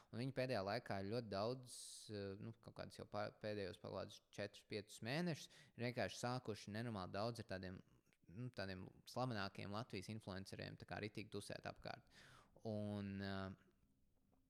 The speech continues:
vienkārši ne tikai kaut kādā internetvides, kaut kādā imidžā viņi ir pilnīgi mai-, ne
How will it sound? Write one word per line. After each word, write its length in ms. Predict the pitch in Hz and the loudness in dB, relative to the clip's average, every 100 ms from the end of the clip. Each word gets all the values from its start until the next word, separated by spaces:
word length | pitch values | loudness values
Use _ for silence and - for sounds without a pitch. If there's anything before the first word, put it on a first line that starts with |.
| _ - - - | _ -20 -20 -2
vienkārši 500 | 123 135 135 101 - | 2 4 4 2 0
ne 40 | 113 | -2
tikai 280 | 131 127 110 | 0 2 2
kaut 120 | 104 | 2
kādā 300 | 101 95 92 95 | 0 0 -2 -2
internetvides, 920 | 123 143 123 104 - 104 104 104 - - | -2 0 0 -2 -2 -2 -2 -4 -6 -4
kaut 120 | 98 95 | -4 0
kādā 260 | 92 95 92 | 0 0 0
imidžā 400 | 117 113 101 101 95 | 0 0 0 -2 -2
viņi 200 | 95 98 | -2 -4
ir 20 | 95 | -4
pilnīgi 380 | 101 101 95 | -2 0 0
mai-, 160 | 98 101 | 0 -2
ne 280 | 127 127 113 | 0 0 0